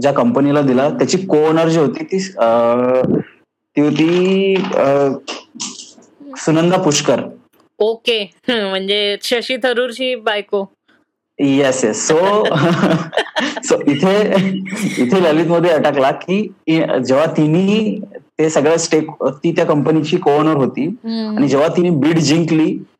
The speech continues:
Speaker 1: तेव्हा ती बीड ही अनडिस्क्लोज बीड होती, ती कुठेच डिस्क्लोज नाही झाली.
Speaker 2: हम्म, म्हणजे अमाऊंट
Speaker 1: ती तिच्याकडे
Speaker 2: अनडिस्क्लोज होती.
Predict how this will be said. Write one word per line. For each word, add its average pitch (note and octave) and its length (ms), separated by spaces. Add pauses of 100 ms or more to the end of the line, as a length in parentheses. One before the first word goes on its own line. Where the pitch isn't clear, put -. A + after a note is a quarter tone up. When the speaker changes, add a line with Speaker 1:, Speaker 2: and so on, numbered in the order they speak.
(200)
Speaker 1:
तेव्हा D3 200
ती G3+ 40
बीड E3 320
ही F#3+ 200
अनडिस्क्लोज F#3 760
बीड C#3+ 180
होती, A2+ 280
ती - 360
कुठेच E3+ 260
डिस्क्लोज D#3+ 380
नाही C#3 140
झाली. F#2+ 200
Speaker 2:
हम्म, G3+ 360
म्हणजे A3+ 180
अमाऊंट A#3+ 360
Speaker 1:
ती D#4+ 60
तिच्याकडे C4 340
Speaker 2:
अनडिस्क्लोज A#3+ 360
होती. F3+ 300